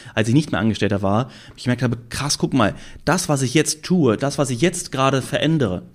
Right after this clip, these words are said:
gibt einen direkten Impact, Einfluss auf mein Leben. Ja, ich kann hier mit, von, mit ein, zwei, drei Entscheidungen, natürlich, wenn ich natürlich etwas dafür tue, kann ich meinen, meinen kompletten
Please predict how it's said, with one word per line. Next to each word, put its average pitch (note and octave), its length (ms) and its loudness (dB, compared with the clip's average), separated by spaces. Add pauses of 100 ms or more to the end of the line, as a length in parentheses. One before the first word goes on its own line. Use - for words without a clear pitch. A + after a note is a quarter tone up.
(460)
gibt D3 160 0
einen C3+ 120 4
direkten C3+ 580 0
Impact, - 640 0 (500)
Einfluss D#3 640 0 (120)
auf C3 200 0
mein B2 140 2
Leben. D#3 420 2 (320)
Ja, C3+ 120 2
ich C#3+ 100 2
kann F3+ 220 2
hier F#3+ 220 4
mit, B2+ 180 0
von, C3+ 340 -4
mit D3 300 -2
ein, G#3 180 2
zwei, E3 240 0
drei D3 180 2
Entscheidungen, D3 520 0
natürlich, A2+ 280 0
wenn B2 100 2
ich A#2 100 2
natürlich A#2+ 240 -2
etwas - 180 -6
dafür - 220 -10
tue, D3+ 360 4 (360)
kann E3+ 180 0
ich F#3 160 2
meinen, C#3+ 300 4 (320)
meinen C3 320 2
kompletten C#3 400 0